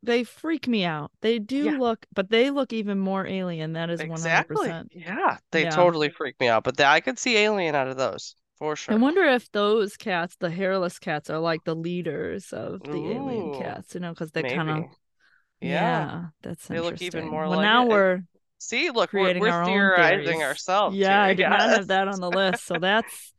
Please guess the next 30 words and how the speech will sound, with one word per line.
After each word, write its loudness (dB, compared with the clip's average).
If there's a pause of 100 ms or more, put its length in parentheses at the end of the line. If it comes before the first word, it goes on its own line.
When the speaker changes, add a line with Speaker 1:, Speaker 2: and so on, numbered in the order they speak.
Speaker 2:
<laughs> -10 (140)
Speaker 1:
that's -2
a 0
good -2
one. -4
That's -8
good. -2 (420)
Speaker 2:
I 0
Speaker 1:
Um, 0
Speaker 2:
like -8
it. -18 (160)
Speaker 1:
you 2
know, 4
they 2
have 0
some -4
characteristics -2
that 0
are 0
very -2
interesting -6
about 0
them. 0
They 2
see -6
exponentially -4
better 0
than -6
humans -8
do. -6